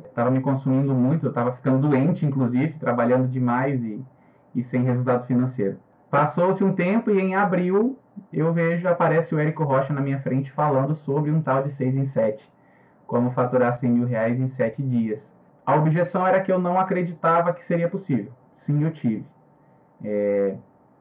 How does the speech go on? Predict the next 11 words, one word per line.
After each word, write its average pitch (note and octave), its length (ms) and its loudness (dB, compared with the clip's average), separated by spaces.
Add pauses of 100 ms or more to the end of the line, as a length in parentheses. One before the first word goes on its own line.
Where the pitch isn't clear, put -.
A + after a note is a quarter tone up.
(680)
falar, E3 540 2
falar C3+ 360 4
que C3+ 180 0
vai C3+ 180 2
faturar C3+ 460 0
cem E3 260 0
mil D3 220 2
reais A#2 360 2
em A#2+ 120 -2
sete B2+ 400 0
dias, A#2 580 -2